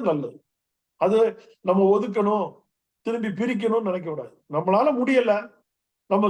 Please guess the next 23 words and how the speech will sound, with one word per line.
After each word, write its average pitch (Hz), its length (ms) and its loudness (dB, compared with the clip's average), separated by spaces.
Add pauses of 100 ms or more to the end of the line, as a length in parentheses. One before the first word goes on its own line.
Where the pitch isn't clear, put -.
சொல்லி 247 220 0
யாரும் 233 320 2
கேட்கல, 196 320 -4 (540)
ஆண்டவன் 262 460 2
நமக்கு 240 220 -6 (140)
முதலமைச்சர், 240 520 0
தமிழ்நாட்டின் 220 460 -4
முதலமைச்சர், 233 540 -6
எதிர்க்கட்சி 226 380 -8
தலைவர் 202 360 -8
பதவி 208 220 -4
வரைக்கும் 214 300 -4
வகிச்சிட்டோம், 185 460 -6 (500)
நெடுஞ்சாலைத்துறை 214 680 0
அமைச்சர் 214 380 -4
ஆகிட்டோம், 180 400 -4 (540)
இனிமேல் 254 460 -2
இந்த 247 200 -2
இயக்கத்தை 240 380 0
யாராவது 208 360 2
வழி 196 180 -2
நடத்தட்டும். 175 480 -8 (200)
ஒரு 175 100 -2